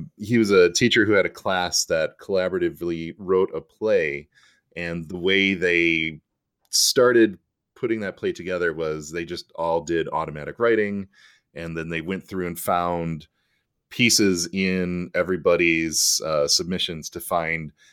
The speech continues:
similar themes and, uh, symbols, and they put together this, this show that,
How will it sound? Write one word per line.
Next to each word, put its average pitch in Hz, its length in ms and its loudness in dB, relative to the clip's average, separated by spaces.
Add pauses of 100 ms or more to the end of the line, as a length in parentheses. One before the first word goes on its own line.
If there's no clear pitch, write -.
(120)
similar 87 480 2
themes 107 680 2
and, 78 640 -4 (420)
uh, 73 200 -4
symbols, 87 640 2
and 78 300 -6 (160)
they 98 80 2
put 98 160 -2
together 95 280 2
this, 85 360 2
this - 260 2
show 95 540 8
that, 82 400 0